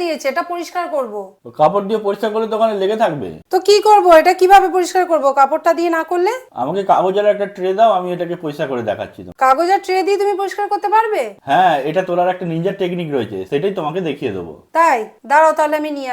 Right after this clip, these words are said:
Speaker 1: আসছি। এ নাও, এই ট্রে আর এই কাগজ।
Speaker 2: এইটা দিয়ে এমনভাবে পরিষ্কার করবো না যে দেখে তুমি বুঝতেই পারবে না যে এই জায়গাটায় সস পড়েছিল।
Speaker 1: তাহলে দেখাও করে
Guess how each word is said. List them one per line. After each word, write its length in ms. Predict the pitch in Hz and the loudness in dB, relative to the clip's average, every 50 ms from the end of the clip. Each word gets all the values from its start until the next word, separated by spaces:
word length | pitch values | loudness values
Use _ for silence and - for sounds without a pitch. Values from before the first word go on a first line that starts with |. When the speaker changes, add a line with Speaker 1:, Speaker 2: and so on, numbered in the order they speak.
| - | -8
Speaker 1:
আসছি। 300 | 240 - - - - 220 202 196 - _ _ _ 302 | -8 -10 -16 -20 -18 -18 -18 -18 -20 _ _ _ -4
এ 20 | 349 392 | 0 2
নাও, 140 | 403 359 311 285 - - | 2 2 2 0 -4 -4
এই 80 | 339 349 349 | -6 -6 -6
ট্রে 140 | - 339 392 440 440 403 | -8 -6 -2 2 2 2
আর 80 | 370 359 359 | 2 2 -2
এই 60 | 359 359 339 | -2 -2 -2
কাগজ। 340 | 269 269 254 254 233 214 196 - - _ _ - 147 | 0 0 -2 -4 -4 -6 -10 -16 -20 _ _ -4 -4
Speaker 2:
এইটা 160 | 156 175 214 202 | -2 -2 -2 -2
দিয়ে 120 | 226 247 233 202 | 2 2 2 4
এমনভাবে 300 | 196 202 202 220 226 226 220 | 2 0 0 0 0 0 0
পরিষ্কার 240 | 202 190 196 - 226 214 | 0 0 0 -2 -2 0
করবো 180 | 233 240 247 269 262 254 | 0 0 0 0 0 2
না 60 | 190 156 - 135 | 0 0 0 -2
যে 60 | 156 151 147 | -4 -2 -2
দেখে 160 | 156 165 208 202 220 | -2 -2 -2 -4 -4
তুমি 120 | 233 233 185 165 | -6 -6 -4 -4
বুঝতেই 280 | 175 190 175 220 240 220 247 | -4 -4 -4 -6 -6 -4 -4
পারবে 200 | 240 240 233 233 196 | -4 -4 -4 -2 -2
না 60 | 160 147 175 - - 151 147 | 0 -2 -2 -4 -8 -6 -4
যে 80 | 165 170 - 165 | -4 -4 -2 -2
এই 60 | 160 165 175 | -2 0 0
জায়গাটায় 300 | 165 170 180 214 240 - | -2 -2 -2 -4 -4 -2
সস 140 | - 185 180 - - | -2 -2 -2 -2 -6
পড়েছিল। 360 | 151 123 110 - - 107 78 73 67 - _ - | -6 -4 -6 -6 -8 -14 -14 -14 -18 -16 _ 0
Speaker 1:
তাহলে 200 | 254 262 302 339 294 - | 0 2 2 2 2 2
দেখাও 240 | 302 294 320 370 392 392 381 | 0 0 0 0 0 0 0
করে 140 | 381 392 | -2 -2